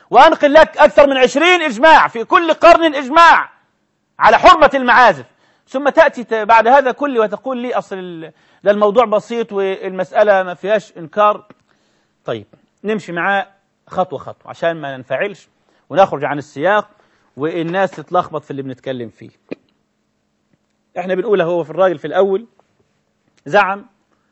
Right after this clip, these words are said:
أنه سينقل أقوال السلف في حكم المعازف، ولم يفعل، ما نقلش كلام حد خالص. هو بس قصارى أمره إن هو راح جايب قال إن الإمام الشوكاني في رسالة ال-، ال-، المنع الإجماع في السماع،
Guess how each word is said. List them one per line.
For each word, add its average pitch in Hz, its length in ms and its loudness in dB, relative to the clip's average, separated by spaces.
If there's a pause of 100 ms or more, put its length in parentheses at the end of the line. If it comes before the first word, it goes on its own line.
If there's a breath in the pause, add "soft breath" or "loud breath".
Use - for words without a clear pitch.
(300)
أنه 190 280 -4
سينقل 208 720 -6
أقوال 190 360 -4
السلف 202 420 -4
في 160 140 -16
حكم 160 260 -14
المعازف، 123 500 -14
ولم 170 280 -2
يفعل، 117 380 -6 (920)
ما 160 120 -4
نقلش 190 320 -2
كلام 175 240 -6
حد 143 200 -14
خالص. - 380 -20 (120)
هو 190 160 -4
بس 175 260 -6
قصارى 165 400 -4
أمره 185 360 -10 (460)
إن 160 100 -10
هو 170 400 -2
راح 139 140 -8
جايب 160 380 -4 (100)
قال 165 220 -4
إن 151 120 -10
الإمام 151 420 -8
الشوكاني 180 680 -6
في - 120 -16
رسالة 147 400 -12 (100)
ال-، 127 400 -20 (500)
ال-، 127 560 -12
المنع 139 480 -8
الإجماع 123 600 -12
في - 100 -14
السماع، 165 580 -4